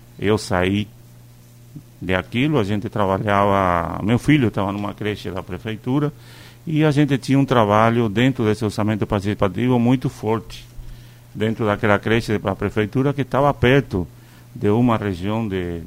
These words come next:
de conflito, não? Uma região que tava, tinha grandes problemas lá, os colegas do meu filho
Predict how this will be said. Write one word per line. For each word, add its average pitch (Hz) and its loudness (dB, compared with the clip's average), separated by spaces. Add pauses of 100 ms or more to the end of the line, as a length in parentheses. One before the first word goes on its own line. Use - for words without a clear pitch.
de 92 -8
conflito, 123 -8
não? 131 -2
Uma 117 -2
região 113 -2
que 113 -6
tava, 107 0 (520)
tinha 117 2
grandes 120 4
problemas 101 2
lá, 143 2
os 113 0
colegas 110 4 (180)
do 110 -2
meu 107 2
filho 98 0